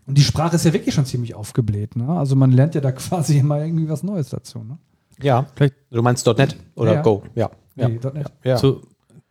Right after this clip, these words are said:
Speaker 3: zu, äh, dot net und, oder C-Sharp vielleicht dann eine Frage direkt zu, zur aufgeblähter Syntax. Es gibt, äh, aktuell in den, ähm,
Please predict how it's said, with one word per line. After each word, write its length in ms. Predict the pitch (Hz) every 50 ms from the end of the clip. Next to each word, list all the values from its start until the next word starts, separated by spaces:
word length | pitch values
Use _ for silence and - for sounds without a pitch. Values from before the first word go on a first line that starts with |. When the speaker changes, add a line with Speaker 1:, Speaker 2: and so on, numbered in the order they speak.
| _ _ _ -
Speaker 3:
zu, 340 | - - 131 123 123 123 117
äh, 420 | 117 120 120 117 117 113 117 117 107
dot 140 | 117 117
net 280 | 120 123 143 170 - -
und, 440 | 120 127 123 113 117 117 117 120 117
oder 240 | 104 117 113 120 110
C-Sharp 460 | - - 110 - - 107 113 - -
vielleicht 280 | - 151 160 151 -
dann 120 | 165 156 151
eine 80 | 143
Frage 380 | - - - 131 147 175 165 135
direkt 380 | 120 120 107 104 104 - - -
zu, 180 | - 120 110
zur 440 | 104 - - - 110 107 104 104 -
aufgeblähter 600 | 107 117 - - 127 110 117 113 113 - - 113
Syntax. 420 | 107 120 135 143 - 110 104 101
Es 60 | - -
gibt, 260 | 110 107 _ _ -
äh, 20 | -
aktuell 840 | - 117 117 113 110 - 95 - - - 117 85 90 113 117 120
in 180 | 110 110 113 110
den, 500 | 113 110 110 110 107 107 110 117 117 -
ähm, 480 | 92 110 107 104 101 104 104 104 104